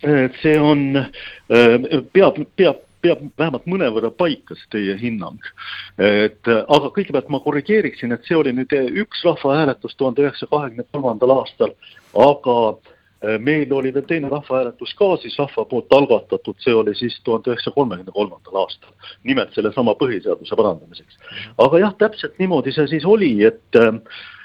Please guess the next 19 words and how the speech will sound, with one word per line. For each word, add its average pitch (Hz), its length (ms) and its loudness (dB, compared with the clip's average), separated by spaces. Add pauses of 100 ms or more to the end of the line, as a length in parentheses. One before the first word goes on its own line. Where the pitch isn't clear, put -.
(300)
ähm, 135 520 0
et 139 180 0
küsimus 160 440 -4
oli 139 200 -2
selles, 190 420 -2
et 123 140 -10
ko-, - 160 -6 (140)
kas - 180 -6
koolides 151 720 2 (180)
tohib 185 460 -2
õpetada 123 800 2 (260)
usuõpetust - 880 0
vabatahtliku 131 880 2
ainena. 90 560 -8 (480)
Ja, 117 240 4 (640)
ja 113 400 -2
nüüd, 123 400 -6
ähm, 107 320 0 (160)
äh, 107 320 0